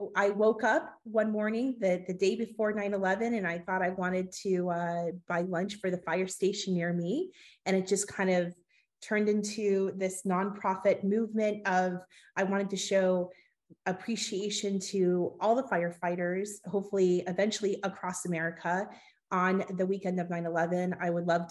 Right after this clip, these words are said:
to, to blitz all the fire stations with love and lunch and money. And that is my plan. Eventually, we'll have a grant dedicated to the fire stations. If you guys ever need anything, you can always apply, and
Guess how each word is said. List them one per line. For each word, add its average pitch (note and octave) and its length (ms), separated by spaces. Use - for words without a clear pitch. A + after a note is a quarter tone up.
to, E3 440
to F3+ 120
blitz F3+ 320
all F3+ 160
the G3 80
fire F#3 300
stations F#3 580
with F3 160
love F#3 400
and E3+ 360
lunch G3+ 600
and F#3 180
money. G3 440
And F3 280
that F#3 160
is F#3 180
my F3+ 160
plan. F3 420
Eventually, F#3 680
we'll F3 280
have E3 460
a E3 200
grant G#3 540
dedicated G#3 920
to F#3 120
the F3 100
fire F3+ 300
stations. F#3 720
If - 80
you E3+ 80
guys D#3+ 240
ever D#3+ 180
need E3+ 220
anything, F3 540
you F3+ 40
can E3+ 160
always D#3+ 220
apply, A3 640
and E3+ 320